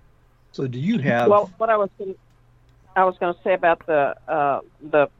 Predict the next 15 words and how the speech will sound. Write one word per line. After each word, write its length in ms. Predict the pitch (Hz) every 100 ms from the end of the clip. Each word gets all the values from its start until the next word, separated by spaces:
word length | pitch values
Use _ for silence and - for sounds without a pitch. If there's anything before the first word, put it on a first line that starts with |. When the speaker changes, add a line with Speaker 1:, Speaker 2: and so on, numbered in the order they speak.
| _ 147
Speaker 2:
the 100 | 175
poop 300 | - 208 - _
part, 320 | - 151 127 - _
uh, 280 | 156 147 139 131
when 160 | 175 170
you're, 220 | 160 - _ _ -
uh, 200 | 151 135 -
testing 420 | - 196 - 170 139 -
poop 200 | 190 180 -
like 300 | 151 143 -
that, 260 | 160 127
you 120 | 151 160
need 240 | 165 165 -
to 260 | 175 151 151 - _ _ -
actually, 640 | 170 185 - 180 156 143